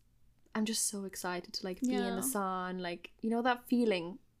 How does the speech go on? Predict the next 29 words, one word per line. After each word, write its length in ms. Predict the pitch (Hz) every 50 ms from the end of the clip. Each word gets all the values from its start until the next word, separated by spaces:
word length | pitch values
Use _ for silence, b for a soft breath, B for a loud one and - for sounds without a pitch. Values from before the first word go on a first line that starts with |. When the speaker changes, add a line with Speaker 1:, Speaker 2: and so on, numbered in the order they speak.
| _ _ -
Speaker 1:
of 180 | 202 185 185 -
being 260 | - 208 196 190 190 190
in 120 | 185 180
the 60 | 180
sun 400 | 180 - - 185 170 165 165 -
and, 100 | - 185 185
like, 200 | 185 185 - -
smelling 540 | - - - 226 202 190 190 190 185 185 185
sunscreen 1200 | - - 196 185 180 180 180 180 175 - - - - - - 190 185 175 170 170 175 170 175 175 175
and 100 | - 269
Speaker 2:
Yeah. 360 | 269 254 247 247 240 233 233 -
Oh. 580 | - 254 269 269 262 254 254 247 240 240 226 -
Speaker 1:
your 120 | 233 220 214
hair 320 | 208 220 220 208 208 202
is, 120 | 202 196 208
like, 260 | 185 180 180 - -
salty 840 | - - 220 196 180 185 185 185 - 196 190 180 175 175 175 170 -
and 400 | - 131 151 165 175 175 170 - 254
Speaker 2:
Yeah. 480 | 262 254 254 247 233 220 220 220 233 247 - _ _ _ _ _ _ - 220
And 140 | 240 240 247
you 60 | 247
Speaker 1:
or 40 | 233
Speaker 2:
don't 60 | 247 247
Speaker 1:
just, 100 | 254 240
Speaker 2:
have 20 |
to 40 | 254
Speaker 1:
like, 60 | 262 254
Speaker 2:
wear 100 | 240 240
Speaker 1:
stepping 120 | 233 247